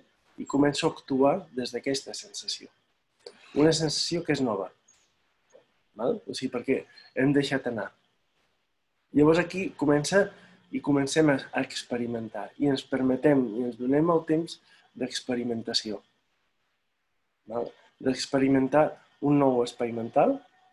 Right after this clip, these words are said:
amb una nova sensació. Ok? Aquest és un mecanisme, eh, que està dintre nostre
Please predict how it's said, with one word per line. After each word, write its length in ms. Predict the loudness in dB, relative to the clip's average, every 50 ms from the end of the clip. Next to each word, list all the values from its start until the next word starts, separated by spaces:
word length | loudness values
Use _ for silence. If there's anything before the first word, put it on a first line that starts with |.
| _ _ _ _ _ _ _ _ _ _ _ _ _ _ -2
amb 240 | -2 -2 0 2 2
una 220 | 4 4 4 4 2
nova 240 | 2 2 0 -2 -2
sensació. 540 | -4 -6 -8 -8 -8 -10 -8 -8 -8 -12 -12 -16 _ _ _ _ _ _ -20 -20 -20 _ _ _ _ _ _ _ _ _ _ _ _ _ _ _ _ _ _ _ _ _ _ _ _ _ _ -20 -20 -20 _ _ _ _ _ _ _ _ _ _ _ _ -20 -20 -20 -20 _ _ _ _ _ _ _ _ -20 -20 _ _ _ _ _ _ _ _ _ -10
Ok? 220 | -10 -8 -6 -6 -8 -8 -10 -16 -16 -16 -18 -18 -20 _ _ _ _ _ _ _ _ _ _ _ _ _ _ _ _ _ -10 -8 -4 -2
Aquest 240 | -2 0 2 2
és 140 | 2 2 2 -4 -10 -18 -20 -20 -20 -20 _ _ _ _ 2
un 160 | 4 4 4
mecanisme, 600 | 2 2 2 2 2 2 2 2 2 2 2 2 2 0 -4 -10 _ _ _ _ _ _ _ _ _ _ _ _ _ -16
eh, 120 | -16 -14 -16 -18 _ _ _ _ _ _ _ _ _ _ _ _ _ -12
que 80 | -10 -8
està 220 | 0 2 4 4
dintre 320 | 4 4 2 2 2 2 2
nostre 320 | 2 2 0 0 -2 -2